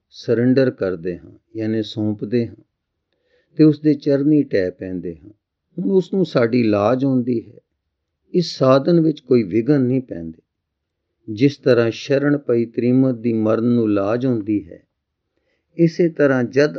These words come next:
ਅਸੀਂ ਆਪਣੇ ਆਪ ਨੂੰ ਵਾਹਿਗੁਰੂ ਨੂੰ ਸੌਂਪ ਦਿੰਦੇ ਹਾਂ, ਉਸ ਦੀ ਸ਼ਰਨ ਤੱਕਦੇ ਹਾਂ,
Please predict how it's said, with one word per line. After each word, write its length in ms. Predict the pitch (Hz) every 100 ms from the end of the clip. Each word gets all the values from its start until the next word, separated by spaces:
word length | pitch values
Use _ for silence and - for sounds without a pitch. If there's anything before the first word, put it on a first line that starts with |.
| -
ਅਸੀਂ 280 | 139 - 135
ਆਪਣੇ 380 | 117 110 120 113
ਆਪ 300 | 110 120 127
ਨੂੰ 220 | 143 131
ਵਾਹਿਗੁਰੂ 480 | 104 110 127 127 131
ਨੂੰ 180 | 127 120
ਸੌਂਪ 400 | - 131 151 156
ਦਿੰਦੇ 440 | 135 113 104 104
ਹਾਂ, 300 | 92 95 87 87 _ _ -
ਉਸ 160 | 147 131
ਦੀ 160 | 143
ਸ਼ਰਨ 420 | 131 - 127 135
ਤੱਕਦੇ 520 | 127 120 - 131 151 123
ਹਾਂ, 340 | 104 95